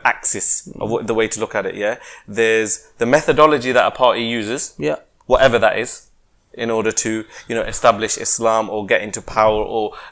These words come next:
Speaker 1: kind of fulfill their objectives. There's the methodology, but then there's also the,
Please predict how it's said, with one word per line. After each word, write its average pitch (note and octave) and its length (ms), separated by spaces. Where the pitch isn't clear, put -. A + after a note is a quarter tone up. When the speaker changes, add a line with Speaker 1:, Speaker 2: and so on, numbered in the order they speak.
Speaker 1:
kind D#3+ 200
of D3+ 60
fulfill D#3+ 380
their C#3 160
objectives. A2+ 680
There's A#2 140
the A#2 100
methodology, C3 720
but A2+ 100
then C#3+ 200
there's C3+ 200
also C#3+ 600
the, A2+ 560